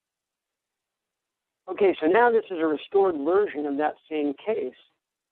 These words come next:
with those two laterals now being the correct size rather than being res-, being left to their smaller size. So what happens to the arch?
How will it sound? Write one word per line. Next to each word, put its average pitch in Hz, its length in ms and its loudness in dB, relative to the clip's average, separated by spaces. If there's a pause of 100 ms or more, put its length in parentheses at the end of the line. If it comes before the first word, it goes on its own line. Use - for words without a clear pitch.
(260)
with 160 240 -2
those 156 260 4 (180)
two 208 340 2 (300)
laterals 151 680 2
now 151 240 0
being 151 240 -2
the 135 60 -4
correct 208 340 -4 (120)
size 139 380 -6 (520)
rather 147 320 -4
than 170 240 -4
being 147 260 -2
res-, 139 100 -6 (320)
being 143 340 -2
left 160 500 0 (240)
to 143 80 -10
their 143 160 -4 (120)
smaller 143 340 -4 (100)
size. 131 360 -8
So 139 80 -8
what 139 100 -4
happens 143 320 -6
to 135 60 -8
the 139 140 -2
arch? 160 240 -6